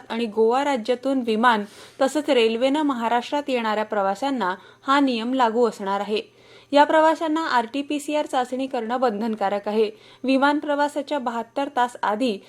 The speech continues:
तर रेल्वे प्रवासाच्या शहाण्णव तास आधी ही चाचणी करावी लागेल. संबंधित चार राज्यांमधून रस्ते मार्गानं महाराष्ट्रात येणाऱ्या प्रवाशांना प्रवासापूर्वी चाचणी बंधनकारक नसली तरी राज्यात प्रवेशापूर्वी त्यांची चाचणी करण्याचे निर्देश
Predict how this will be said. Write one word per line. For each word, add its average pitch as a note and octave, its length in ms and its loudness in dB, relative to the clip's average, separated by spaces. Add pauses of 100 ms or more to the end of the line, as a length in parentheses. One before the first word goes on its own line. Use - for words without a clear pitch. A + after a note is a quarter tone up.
(160)
तर C4+ 100 4
रेल्वे C4 320 4
प्रवासाच्या G#3+ 720 0 (300)
शहाण्णव C#4 520 2
तास B3 260 0
आधी G#3+ 340 -2 (140)
ही C#4+ 120 0
चाचणी A3 380 -2
करावी G#3 400 0
लागेल. G3+ 440 -2 (1400)
संबंधित D#4+ 600 8
चार D#4+ 200 4
राज्यांमधून D#4 720 0
रस्ते C4+ 300 -2
मार्गानं D4 460 0
महाराष्ट्रात B3 600 -4
येणाऱ्या C#4 340 0
प्रवाशांना C4+ 600 -2
प्रवासापूर्वी C4+ 800 -2
चाचणी A#3 380 -4
बंधनकारक A#3 760 -2
नसली A3+ 400 -6 (300)
तरी D4+ 200 4
राज्यात C4 320 2 (100)
प्रवेशापूर्वी B3+ 920 -2 (100)
त्यांची A#3+ 300 -4
चाचणी B3+ 380 -4
करण्याचे A3+ 460 -6
निर्देश A3 480 -4